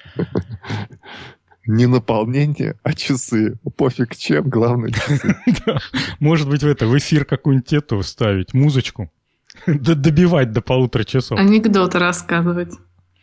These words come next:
Speaker 1: Технические.
Speaker 2: Анекдоты от Н. П-, про наноматериалы. Как вам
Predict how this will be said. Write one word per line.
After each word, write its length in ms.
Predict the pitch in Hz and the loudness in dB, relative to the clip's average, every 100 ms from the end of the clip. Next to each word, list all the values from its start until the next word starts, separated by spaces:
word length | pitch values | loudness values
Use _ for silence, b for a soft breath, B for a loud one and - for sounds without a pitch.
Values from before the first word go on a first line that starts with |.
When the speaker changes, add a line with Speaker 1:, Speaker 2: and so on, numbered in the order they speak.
| b b b b b b b _ | b b b b b b b _
Speaker 1:
Технические. 800 | - - 143 123 - 98 101 101 104 _ _ _ _ | -6 -2 2 2 0 -4 -4 -4 -6 _ _ _ _
Speaker 2:
Анекдоты 760 | - 104 107 101 113 156 - 113 - _ | -2 0 0 -2 -2 -2 -2 -8 -8 _
от 320 | 113 120 - | -2 -2 -4
Н. 280 | 113 101 95 | 0 2 0
П-, 400 | 90 - - - - | -6 -14 -12 -12 -12
про 340 | - 113 120 110 | -2 0 2 0
наноматериалы. 1120 | 104 104 120 120 123 120 113 98 92 85 87 - _ 233 | -2 0 2 2 2 2 0 -2 0 0 -2 -8 _ -2
Как 180 | 98 - | -2 -2
вам 120 | 87 | -6